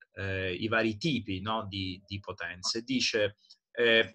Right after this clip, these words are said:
ci sono delle potenze in sé,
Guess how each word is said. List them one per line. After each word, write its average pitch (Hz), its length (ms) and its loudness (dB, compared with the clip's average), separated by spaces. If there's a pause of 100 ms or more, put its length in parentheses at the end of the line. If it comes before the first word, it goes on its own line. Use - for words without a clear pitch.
(100)
ci - 180 4
sono 120 440 4
delle 127 380 2
potenze 180 800 4
in 120 240 0
sé, 196 500 4